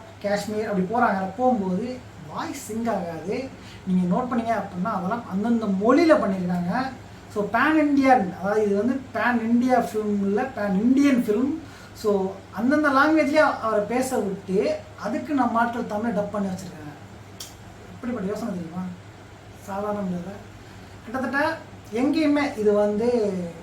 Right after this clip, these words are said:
செயற்கையா, ஆர்டிஃபிஷியலா இருக்கக்கூடாது. படம் பார்க்குற ஆடியன்ஸ் கமர்ஷியல் எங்கேயுமே மிஸ் ஆயிடக்கூடாது. ஃப்ரேம் by ஃப்ரேம் அவன் வந்து ரசிக்கணும்.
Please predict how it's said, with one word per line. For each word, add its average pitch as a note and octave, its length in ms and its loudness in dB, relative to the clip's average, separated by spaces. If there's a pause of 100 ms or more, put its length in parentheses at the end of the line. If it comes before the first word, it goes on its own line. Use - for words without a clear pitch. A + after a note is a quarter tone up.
(160)
செயற்கையா, C4 460 2
ஆர்டிஃபிஷியலா A3+ 520 0
இருக்கக்கூடாது. F3+ 640 -2 (380)
படம் C4+ 300 4
பார்க்குற C4 120 4
ஆடியன்ஸ் A#3 380 2
கமர்ஷியல் A3+ 440 0
எங்கேயுமே A3+ 220 2
மிஸ் G3 200 -2
ஆயிடக்கூடாது. F3+ 600 -2 (480)
ஃப்ரேம் C4 260 4
by B3 60 6
ஃப்ரேம் C4+ 340 0 (180)
அவன் G3+ 140 0
வந்து G#3+ 140 -2
ரசிக்கணும். F#3+ 600 -2